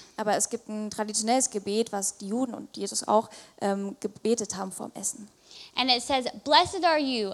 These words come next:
Speaker 2: Lord our God, ruler of the universe, who brings forth bread from the earth."
Speaker 1: Es sagt, „Gelobt seist du, ewiger unser Gott, König des Universums. Du bist es, der das Brot aus der Erde hervorbringt.“
Speaker 2: So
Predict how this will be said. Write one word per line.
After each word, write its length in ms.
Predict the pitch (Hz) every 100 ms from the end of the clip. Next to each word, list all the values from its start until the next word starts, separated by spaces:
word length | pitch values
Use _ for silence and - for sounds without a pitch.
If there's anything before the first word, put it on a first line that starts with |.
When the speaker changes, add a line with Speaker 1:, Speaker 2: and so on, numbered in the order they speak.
| -
Speaker 2:
Lord 360 | 220 240 285
our 160 | 277 269
God, 400 | 254 220 190 190 -
ruler 320 | 208 262 320 311
of 100 | 294
the 60 | 269
universe, 540 | 247 226 196 165 -
who 60 | 240
brings 380 | 208 226 240 -
forth 280 | 233 220 -
bread 260 | 220 196
from 180 | 185 202
the 140 | 196 -
earth." 400 | 147 - - _ _
Speaker 1:
Es 400 | - 208 208 -
sagt, 400 | - 202 208 - -
„Gelobt 360 | 226 285 339
seist 360 | - 214 202 -
du, 200 | 208 208 -
ewiger 680 | 226 262 247 226 208 196 202 - _ _ _ _ _ - - _
unser 280 | 220 208 202
Gott, 380 | 202 180 - -
König 380 | - 254 226 214
des 120 | -
Universums. 760 | 208 190 190 185 - - -
Du 180 | - 269
bist 300 | 220 254 -
es, 180 | 220 214
der 140 | 208
das 160 | 202 190
Brot 360 | - 214 247 -
aus 140 | 196
der 160 | - -
Erde 220 | 196 202
hervorbringt.“ 800 | 196 190 - - - - 226 - _ _ _ _ _ _
Speaker 2:
So 320 | - 285 247